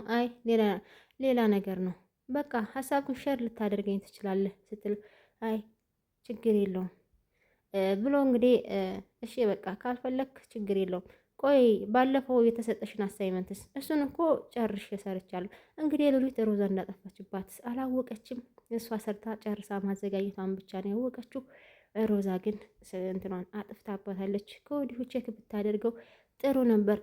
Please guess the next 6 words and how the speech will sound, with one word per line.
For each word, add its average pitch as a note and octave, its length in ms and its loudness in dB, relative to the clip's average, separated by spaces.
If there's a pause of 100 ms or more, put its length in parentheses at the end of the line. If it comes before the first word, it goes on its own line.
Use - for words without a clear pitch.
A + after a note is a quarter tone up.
እንደምንኮራብሽ A3+ 960 4
አልጠራጠርም። F#3 760 -6 (200)
አዎ G#3+ 180 4 (440)
ዴቭ C4+ 180 4
በደንብ B3+ 340 4
አስጠንቅቆኛል፣ F#3 760 -2